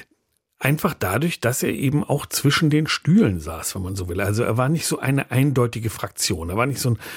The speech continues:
radikaler Technomodernist, der also überall Rohre sehen wollte, war aber eben auch keiner, der gesagt hat, „Ich will nur historistische Althau-, Altstadt,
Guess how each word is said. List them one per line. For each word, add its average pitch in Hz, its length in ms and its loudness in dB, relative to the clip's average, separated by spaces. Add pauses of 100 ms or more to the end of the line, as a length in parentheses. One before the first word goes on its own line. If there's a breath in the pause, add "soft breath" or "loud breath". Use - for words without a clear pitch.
(120 loud breath)
radikaler 110 640 -2
Technomodernist, 143 1600 2
der 113 100 4
also 110 160 0
überall 120 300 2
Rohre 170 380 4
sehen 185 260 0
wollte, 208 280 0 (360 loud breath)
war 139 140 0
aber 135 160 0
eben 131 180 -2
auch - 220 -4
keiner, 139 300 -2
der 139 140 0
gesagt 139 320 -4
hat, 139 140 -4
„Ich 113 120 -4
will 131 140 4
nur 139 220 4
historistische 131 720 -2
Althau-, 120 480 0
Altstadt, - 500 -4